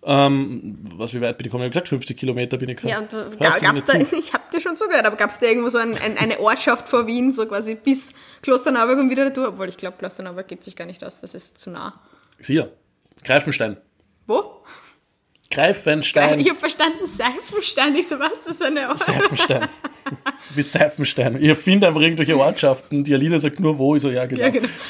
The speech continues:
Speaker 2: Wer von uns ist
Speaker 1: Ähm,
Speaker 2: Seifenstein und
Speaker 1: voll.
Speaker 2: wer ist der Kaiser? Das ist die andere Frage. Das klären wir das nächste Mal. Aber, ähm,
Speaker 1: Ich wollt,
Speaker 2: ja?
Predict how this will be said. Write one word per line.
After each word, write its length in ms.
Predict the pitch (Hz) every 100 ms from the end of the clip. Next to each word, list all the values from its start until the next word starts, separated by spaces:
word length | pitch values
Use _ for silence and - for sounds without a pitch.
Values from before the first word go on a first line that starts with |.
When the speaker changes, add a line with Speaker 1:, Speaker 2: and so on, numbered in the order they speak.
| -
Speaker 2:
Wer 160 | 240 240
von 140 | 277 269
uns 140 | 277
ist 80 | 277
Speaker 1:
Ähm, 60 |
Speaker 2:
Seifenstein 580 | 254 196 226 247 220 220
und 100 | 226
Speaker 1:
voll. 100 | -
Speaker 2:
wer 80 | 208
ist 120 | 226
der 80 | 240
Kaiser? 380 | - 151 190 190 - - _ _ - -
Das 180 | 190 196
ist 100 | -
die 80 | 196
andere 220 | 196 190
Frage. 340 | 190 160 160 180 - _ _ _ _ - 165 - _ _ _ - - _ -
Das 120 | 262
klären 220 | 277 269
wir 60 | 226
das 120 | 220
nächste 260 | 196 -
Mal. 220 | 196 170 - - _ _ -
Aber, 400 | - 254 262 262 -
ähm, 200 | 254 247 -
Speaker 1:
Ich 120 | 143
wollt, 220 | 196 202 -
Speaker 2:
ja? 180 | 220